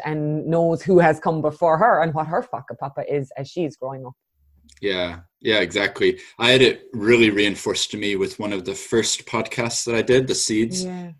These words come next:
Speaker 2: Um, I think it was episode about fifteen, and I
Speaker 1: Mm.
Speaker 2: interviewed someone named John Hammond, who then, he, we knew that he had terminal brain cancer. He
Speaker 1: Wow.
Speaker 2: died three months after the interview,
Speaker 1: Mm.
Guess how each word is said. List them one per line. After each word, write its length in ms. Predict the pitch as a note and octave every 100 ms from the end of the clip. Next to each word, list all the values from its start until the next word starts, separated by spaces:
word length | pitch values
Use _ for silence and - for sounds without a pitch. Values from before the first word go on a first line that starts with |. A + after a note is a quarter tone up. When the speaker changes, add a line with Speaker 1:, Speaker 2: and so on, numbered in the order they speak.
| -
Speaker 2:
Um, 380 | G2+ G2 F#2+ F#2+ _ -
I 80 | G2+
think 240 | C3 C3
it 60 | A2+
was 240 | G2+ -
episode 580 | G#2 - G2+ - G#2 G2
about 340 | F#2+ G2+ G2+ -
fifteen, 600 | A#2 - - G2+ A2+ D3 - - -
and 120 | G#2
I 40 | G#2+
Speaker 1:
Mm. 100 | F#2
Speaker 2:
interviewed 300 | F3 G#2 -
someone 260 | A2 G#2
named 220 | G2 F#2
John 260 | F2 G2 F#2+
Hammond, 560 | F#2+ G2+ G2+ F2 F2 - - _ _ _
who 160 | - G#2+
then, 420 | G2 G#2 G2+ F#2+
he, 220 | - G2+ G#2
we 180 | G2+
knew 220 | G#2 A#2 B2
that 100 | G#2+
he 140 | G#2
had 320 | F#2 G2+ F#2+ -
terminal 400 | - G2+ F#2+ F2+
brain 280 | F#2 F#2
cancer. 540 | F#2 G2+ D#2 - E2+ E2 _ _ -
He 120 | G#2+
Speaker 1:
Wow. 80 | C#3
Speaker 2:
died 320 | G2+ G2+ -
three 280 | - A2 G#2+
months 300 | F#2+ F2 F2
after 400 | F2 - G#2 F#2
the 140 | F#2
interview, 460 | F#2+ F2+ G2+ C3
Speaker 1:
Mm. 80 | F3